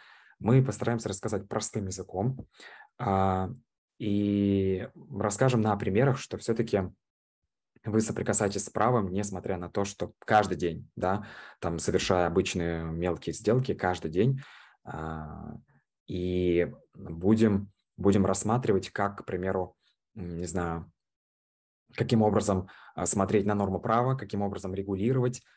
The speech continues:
с-, скажем так, отношения, которые возникают между вами и другими третьими лицами, ам, ам, и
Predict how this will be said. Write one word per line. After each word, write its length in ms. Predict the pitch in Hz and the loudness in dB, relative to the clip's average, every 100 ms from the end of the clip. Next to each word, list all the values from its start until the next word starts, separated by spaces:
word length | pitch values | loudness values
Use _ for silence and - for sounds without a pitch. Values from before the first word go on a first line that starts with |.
| - | -10
с-, 240 | - 110 | -8 -8
скажем 320 | - 113 107 101 | -6 -4 -2 -4
так, 140 | 104 | -4
отношения, 380 | 107 110 117 104 | -4 -4 -4 -2
которые 240 | 107 107 101 | -2 0 -2
возникают 420 | 101 101 104 98 | -2 -2 -2 -2
между 220 | 104 101 | -4 -4
вами 260 | 95 98 98 | 0 0 0
и 160 | 92 101 | -6 -10
другими 380 | 98 98 98 90 | -8 -4 -4 -4
третьими 400 | - 90 98 92 | -2 -2 -2 -4
лицами, 520 | 92 92 90 90 92 - - - - _ - | -6 -6 -8 -8 -12 -20 -20 -20 -20 _ -14
ам, 440 | - 85 87 - _ _ _ _ _ _ _ _ | -8 -6 -8 -12 _ _ _ _ _ _ _ _
ам, 380 | 92 92 90 90 | 0 2 0 -2
и 560 | - 120 160 170 160 135 | 2 4 6 6 6 4